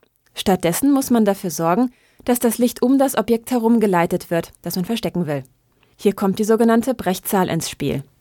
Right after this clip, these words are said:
Die Brechzahl eines Materials gibt an, wie schnell sich das Licht darin bewegt. Und wenn sich die Brechzahl ändert, dann ändert sich die Geschwindigkeit des Lichts und auch seine Richtung.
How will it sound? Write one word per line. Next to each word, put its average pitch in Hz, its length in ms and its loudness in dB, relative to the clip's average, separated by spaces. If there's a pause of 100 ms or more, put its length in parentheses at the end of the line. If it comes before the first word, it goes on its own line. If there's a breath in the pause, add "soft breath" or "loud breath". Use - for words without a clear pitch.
(140)
Die 185 80 2
Brechzahl 240 540 0
eines 190 240 0
Materials 175 640 0
gibt - 280 -10
an, 202 240 2 (380 soft breath)
wie 269 120 0
schnell 214 280 4
sich 220 140 0
das 208 220 -2
Licht - 180 -6
darin 185 240 0
bewegt. 196 460 0 (200 soft breath)
Und 214 160 2
wenn 190 140 2
sich 185 140 -2
die 196 100 0
Brechzahl 175 460 -6
ändert, 185 400 0 (320 soft breath)
dann 254 100 -2
ändert 208 320 4
sich 202 140 0
die 175 100 -4
Geschwindigkeit 175 800 -2
des 240 160 -2
Lichts 247 380 -2
und 202 180 4
auch 214 140 2
seine 240 280 2
Richtung. 175 400 -2